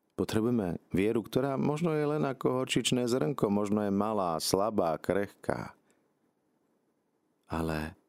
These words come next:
ak tam je, tak uvidíme veľké veci. Ak stačí len malé horčičné zrnko,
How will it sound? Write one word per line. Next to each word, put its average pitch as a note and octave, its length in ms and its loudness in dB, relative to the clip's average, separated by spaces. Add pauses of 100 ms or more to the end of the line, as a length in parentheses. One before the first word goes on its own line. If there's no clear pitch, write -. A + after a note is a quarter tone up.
(760)
ak - 160 -6
tam C#2+ 240 -4
je, E2+ 320 0 (960)
tak C2+ 240 -4
uvidíme C2 320 -2
veľké C2 400 -6
veci. - 400 -6 (1700)
Ak - 160 -6
stačí E2+ 560 -2 (1800)
len D2+ 320 0 (160)
malé F#2 480 0
horčičné D#2+ 640 -2
zrnko, D2 640 -6